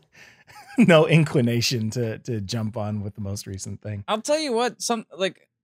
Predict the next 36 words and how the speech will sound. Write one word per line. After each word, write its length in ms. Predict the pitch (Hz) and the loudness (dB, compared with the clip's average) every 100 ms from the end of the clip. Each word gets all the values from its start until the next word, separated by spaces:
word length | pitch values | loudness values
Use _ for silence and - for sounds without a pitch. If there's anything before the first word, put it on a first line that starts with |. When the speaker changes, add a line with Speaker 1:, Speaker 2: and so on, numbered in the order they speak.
| _ - | _ -4
Speaker 2:
I 60 | |
don't 100 | 254 | -2
know 140 | 254 240 | 0 -2
if 160 | 214 | -4
this 180 | - 165 | -8 -8
makes 340 | 156 156 151 - | -4 -6 -6 -8
me 200 | 147 143 | -6 -4
an 80 | 123 | -4
old 200 | 135 92 | -6 -6
man. 240 | 98 123 | -8 -6
It 140 | - - | -8 -6
probably 200 | 208 147 | -4 -4
makes 280 | 139 131 131 | -6 -10 -12
us 120 | 127 | -14
both 280 | 120 135 139 | -12 -12 -10
old 160 | 127 | -10
men. 260 | 120 117 123 | -8 -10 -10
This 120 | 180 | -8
is, 100 | 196 | -2
like, 160 | 135 156 | 0 0
Speaker 1:
Mm-hmm. 60 | |
Speaker 2:
my 100 | 139 | -4
first 320 | 135 147 147 | -8 -10 -8
experience 580 | 147 - - 127 127 135 | -10 -12 -10 -8 -8 -10
with 120 | 127 - | -12 -16
TikTok 540 | - - - 139 160 | -18 -16 -10 -8 -8
in, 140 | 139 127 | -10 -10
like, 200 | 120 123 | -10 -10
the 60 | |
last 400 | 120 117 120 - | -6 -6 -6 -8
month 340 | 123 117 139 160 | -12 -10 -10 -8
is 140 | 131 | -10
when 140 | 123 117 | -10 -10
I 80 | |
first 260 | 117 120 - | -10 -12 -12
started. 420 | - 107 117 156 | -10 -8 -6 -8